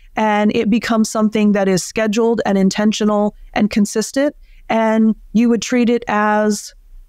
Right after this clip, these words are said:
a trip to the gym or a trip to band practice or soccer practice. Like, if your kid has soccer practice on Tuesdays, you go on Tuesday, whether you want to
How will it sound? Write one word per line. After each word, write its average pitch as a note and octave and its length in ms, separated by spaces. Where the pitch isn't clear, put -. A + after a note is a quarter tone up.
a G#3 200
trip A#3 260
to A#3 100
the A3 80
gym G3 560
or G3 680
a G3+ 60
trip A3+ 260
to G3+ 100
band G#3+ 320
practice F#3+ 560
or G#3+ 160
soccer G#3 380
practice. F#3+ 500
Like, G3 240
if A3+ 180
your A3+ 140
kid B3 220
has A#3+ 120
soccer A3+ 320
practice G#3+ 400
on G#3 120
Tuesdays, G3+ 600
you G#3 120
go A3 260
on G3+ 120
Tuesday, G#3 440
whether G3 240
you G3+ 160
want G3 180
to G#3+ 80